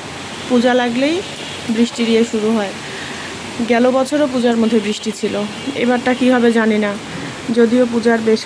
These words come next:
কয়েকদিন দেরি আছে, দুই তিন সপ্তাহের মতো। না, দুই সপ্তাহই তো। আহ, এই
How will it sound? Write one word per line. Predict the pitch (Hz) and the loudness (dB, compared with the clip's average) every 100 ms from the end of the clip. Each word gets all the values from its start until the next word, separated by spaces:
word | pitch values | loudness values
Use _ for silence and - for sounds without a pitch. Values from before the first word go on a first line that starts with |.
| - | -2
কয়েকদিন | 220 208 214 220 | -2 2 2 4
দেরি | 208 202 202 | 4 2 0
আছে, | 202 - 220 240 - - - - - - - - - 226 | -2 -4 -6 -6 -8 -10 -10 -10 -10 -10 -10 -10 -4 0
দুই | 220 220 | 2 2
তিন | 214 208 | 0 -2
সপ্তাহের | 220 196 - 202 | -2 -4 -2 -2
মতো। | 202 190 214 | 0 -2 -4
না, | 226 - 254 185 - - - - - - | -4 -2 -2 -2 -6 -10 -10 -10 -10 -4
দুই | 220 233 | 2 4
সপ্তাহই | 233 254 240 - 254 247 | 2 -2 -6 -2 -2 -2
তো। | 208 | -4
আহ, | 190 - - - - - - - - - - 226 220 214 - - - | -6 -8 -12 -12 -10 -10 -10 -10 -10 -10 -6 -2 0 0 -4 -6 -4
এই | - | -2